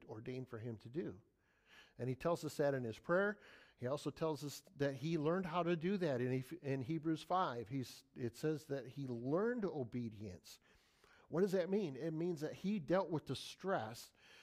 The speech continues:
of making the right decision in a difficult situation every time.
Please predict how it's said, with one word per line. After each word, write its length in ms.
of 120
making 600
the 80
right 360
decision 680
in 80
a 80
difficult 520
situation 720
every 260
time. 320